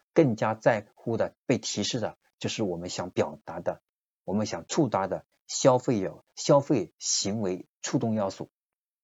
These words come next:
对吧？这就是我今天要和大家分享的，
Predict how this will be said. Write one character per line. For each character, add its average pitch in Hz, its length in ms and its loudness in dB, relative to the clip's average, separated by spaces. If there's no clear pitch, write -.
对 117 100 4
吧？ 110 200 0
这 143 100 6
就 123 100 4
是 120 120 -2
我 90 140 2
今 127 180 0
天 120 140 -2
要 104 100 -2
和 92 100 -4
大 95 140 -2
家 92 80 -4
分 107 180 -4
享 85 200 -10
的， 85 100 -18